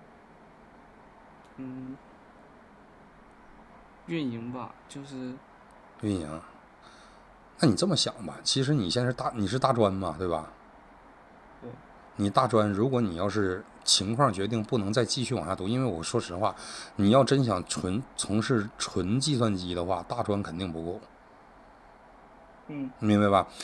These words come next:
Speaker 2: 但是你，你想吧，如果有一天说是，但凡涉及点业务，或者涉及点需要把这东西推出去，不是纯业务的，你可以做专业知识最强的销售员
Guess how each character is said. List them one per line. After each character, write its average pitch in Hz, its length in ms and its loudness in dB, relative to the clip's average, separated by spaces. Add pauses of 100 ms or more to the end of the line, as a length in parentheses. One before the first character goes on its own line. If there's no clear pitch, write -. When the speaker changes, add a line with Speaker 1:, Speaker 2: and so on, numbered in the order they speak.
(220)
Speaker 2:
但 131 180 10
是 131 140 6
你， 104 440 2
你 120 120 4
想 92 260 2
吧， 90 160 -2 (960)
如 131 240 8
果 139 140 8
有 101 140 4
一 113 80 2
天 104 200 0
说 110 200 0
是， 101 440 -2 (640)
但 160 200 8
凡 123 160 4
涉 131 240 2
及 131 160 0
点 85 280 0
业 190 180 4
务， 95 200 -6 (1040)
或 135 200 6
者 90 100 2
涉 127 280 2
及 127 140 0
点 87 220 2
需 - 320 2
要 110 360 4 (160)
把 87 140 0
这 92 100 -4
东 110 140 -2
西 113 60 2
推 113 260 4
出 110 120 -2
去， 95 100 -2
不 98 180 -4
是 - 140 0
纯 92 320 -4
业 131 100 2
务 90 180 -2
的， 85 80 -16 (340)
你 101 160 4
可 - 200 0
以 117 160 0
做 110 380 2 (300)
专 113 200 6
业 117 120 2
知 104 140 -2
识 107 100 -2
最 117 120 0
强 90 200 -2
的 101 80 -2
销 104 160 0
售 107 160 -2
员 78 200 -12